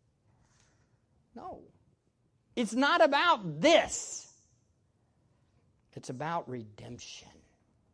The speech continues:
It's about seeing people come to Christ. It's about exalting Jesus. That's what our lives are about.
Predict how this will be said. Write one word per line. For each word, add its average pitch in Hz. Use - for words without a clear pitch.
It's -
about 143
seeing 180
people 143
come 156
to 131
Christ. -
It's -
about 160
exalting 143
Jesus. 156
That's -
what 190
our 190
lives 202
are 110
about. -